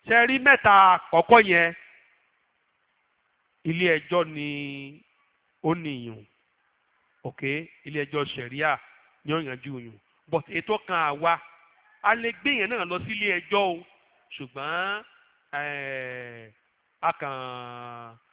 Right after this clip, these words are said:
a kàn take the lesser side. Ok? Wípé kí ká yanjú ẹ̀ láàrin ara wa. Ok? N tá à ń fẹ́ ni wípé,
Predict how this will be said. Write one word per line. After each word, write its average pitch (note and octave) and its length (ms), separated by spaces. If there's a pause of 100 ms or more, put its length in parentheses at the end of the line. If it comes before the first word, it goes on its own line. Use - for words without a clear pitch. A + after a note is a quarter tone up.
(480)
a D#3+ 100
kàn C#3 220
take - 340 (960)
the C#3+ 60
lesser F#3 760 (420)
side. D3 500 (1120)
Ok? - 180 (160)
Wípé F#3+ 560 (840)
kí F#3 160 (1200)
ká E3+ 100
yanjú E3 380
ẹ̀ F3 60
láàrin C#3+ 320
ara B2 320
wa. B2 280 (520)
Ok? C3+ 180 (220)
N D#3+ 180
tá G3+ 140
à F3+ 60
ń D3 60
fẹ́ D#3 220
ni C#3 80
wípé, D3+ 640